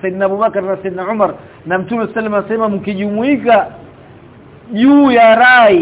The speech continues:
basi mimi sitokwenda kinyume na rai yenu." Mbali na kushauri Waislamu kila wakati. Kwa hivyo, alikuwa na mkao wa ki-, wa shura. Alikuwa na watu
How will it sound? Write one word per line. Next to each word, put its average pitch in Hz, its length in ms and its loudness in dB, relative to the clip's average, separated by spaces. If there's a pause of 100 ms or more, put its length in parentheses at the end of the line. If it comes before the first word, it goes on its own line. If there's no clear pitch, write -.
basi 208 300 0
mimi 214 220 -2
sitokwenda 190 580 -2
kinyume 185 360 -6
na 160 140 -4
rai 147 260 -2
yenu." 117 160 -10 (1000)
Mbali 262 720 2 (120)
na 208 160 -2
kushauri 226 800 -2
Waislamu 220 600 -2
kila 233 300 -2
wakati. 220 460 -2 (1080)
Kwa 156 80 -4
hivyo, 190 160 2
alikuwa 226 260 0
na 240 100 2
mkao 247 500 4
wa 220 140 4
ki-, - 220 -16
wa 220 160 0
shura. 185 440 -4 (960)
Alikuwa 202 380 2
na 226 160 2
watu 262 480 0